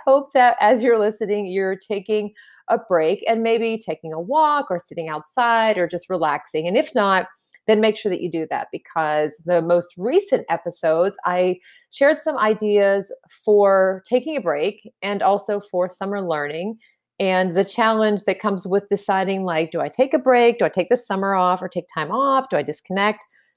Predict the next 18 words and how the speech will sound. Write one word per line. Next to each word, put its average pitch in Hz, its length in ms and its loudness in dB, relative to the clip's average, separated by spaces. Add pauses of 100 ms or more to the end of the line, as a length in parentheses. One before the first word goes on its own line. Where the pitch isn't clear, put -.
(100)
Or 175 420 6
do 170 80 0
I 156 60 4
keep - 240 -8
learning 254 560 4
and 175 120 -4
go, 156 140 0
go, 151 220 -6
go? 247 420 -2 (460)
But 185 300 0
we've 254 320 -2
been 220 640 2
going 208 640 6
<laughs> 220 340 -10
for 165 420 0 (580)
a 214 80 4
long 180 280 4
time. 135 420 -8